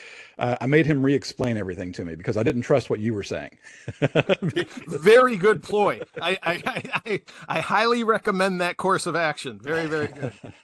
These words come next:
Speaker 1: So if you recall from last week, uh, the, the big thing we were talking about was changing the email provider. And so I wanted to see, okay, what's the actual problem here? Because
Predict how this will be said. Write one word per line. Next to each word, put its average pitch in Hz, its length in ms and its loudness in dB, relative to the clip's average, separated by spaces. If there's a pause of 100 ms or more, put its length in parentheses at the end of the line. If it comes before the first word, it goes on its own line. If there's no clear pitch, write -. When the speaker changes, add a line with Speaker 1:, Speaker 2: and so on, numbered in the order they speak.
(580)
Speaker 1:
So - 140 2
if 139 100 4
you 139 120 0
recall 175 280 4
from 139 160 -4
last 135 300 0
week, 135 240 0
uh, 127 200 4
the, 131 120 2
the 131 140 0
big 190 160 4
thing 190 100 0
we 147 80 2
were 127 80 0
talking 123 240 2
about 120 160 2
was 110 220 -4 (500)
changing 147 460 -2
the 147 200 0
email 131 220 0
provider. 101 640 -4
And 107 120 -8
so 131 140 -2
I 120 80 2
wanted 131 320 0
to 127 80 -6
see, 123 380 -2
okay, 131 260 0
what's 101 240 0
the 151 140 0
actual 127 320 -2
problem 127 480 -2
here? 110 180 -4
Because 110 480 -2